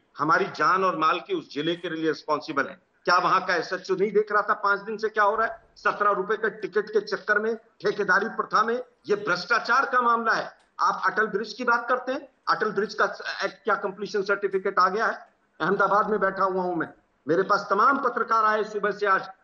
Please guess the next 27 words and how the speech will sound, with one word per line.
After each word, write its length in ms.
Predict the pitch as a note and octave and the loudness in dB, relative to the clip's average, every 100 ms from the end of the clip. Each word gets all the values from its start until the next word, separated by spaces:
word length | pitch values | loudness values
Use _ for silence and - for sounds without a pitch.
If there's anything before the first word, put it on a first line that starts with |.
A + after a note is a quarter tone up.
| - | -4
उन्होंने 260 | E3+ F3+ | -2 0
कहा 240 | F3+ F#3 F3+ | 2 4 4
अटल 180 | F3+ E3 - | 2 -2 -2
ब्रिज 220 | D#3+ D#3+ | -4 -2
का 200 | - D#3 | 2 2
भी 200 | C3+ D#3 F3+ D#3 _ _ - | 2 -2 -6 -10 _ _ -6
completion 480 | E3 D#3+ E3+ D#3+ E3+ | -4 -2 -4 -4 -4
certificate 580 | E3+ D3+ E3 D3 D3+ D3+ | -2 -2 -4 -4 -4 -2
नहीं 200 | C3+ D3 D3+ | -2 2 4
आया 240 | C#3 C#3 | 4 2
था 500 | C3+ D3+ C#3 - - _ - | 0 2 2 0 -6 _ -2
और 140 | D#3+ | -2
उसके 220 | D#3+ - | -2 -2
पहले 320 | D#3+ D3 D3+ C#3+ | -2 0 -2 -4
शुरू 240 | D3+ D3 | -4 -6
किया। 280 | C#3 D3 C#3+ A2 - _ C#3+ | 0 2 4 2 -2 _ 0
metro 440 | G3 G3+ - A#3 E3+ - - | 0 0 0 2 0 -2 -2
अहमदाबाद 560 | F#3+ G3+ G#3 G3 G3 - | 0 2 2 2 2 -2
की 80 | E3 - _ | -8 -8 _
मोदी 240 | F#3 G#3 A3 | -2 0 -2
जी 180 | G#3+ | -2
ने 100 | G#3+ | 0
जो 100 | G3+ | 0
पीछे 320 | G3+ G#3 G3 G3 | -2 -2 -2 0
शुरू 220 | G3+ F#3 | 2 0
की 160 | G3+ | -2
थी, 240 | F#3+ E3+ | -4 -4